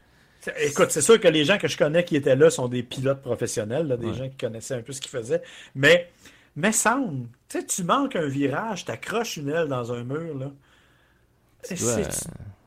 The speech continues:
Speaker 1: il me semble que tu dois filer nerveux. Boss,
Speaker 2: Petite affaire.
Speaker 1: boss, tu sais, votre petite Ferrari à douze millions, là, ben,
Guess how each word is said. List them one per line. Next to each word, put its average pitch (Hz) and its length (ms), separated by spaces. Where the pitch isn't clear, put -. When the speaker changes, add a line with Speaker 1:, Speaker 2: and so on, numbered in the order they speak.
Speaker 1:
il - 20
me - 40
semble 269 300
que 170 100
tu - 160
dois 160 160
filer 156 240
nerveux. 147 340
Boss, 202 380
Speaker 2:
Petite - 120
affaire. 110 280
Speaker 1:
boss, 214 500
tu - 120
sais, 440 60
votre 294 180
petite - 180
Ferrari 135 560
à 139 80
douze 127 300
millions, 156 260
là, 320 180
ben, 156 200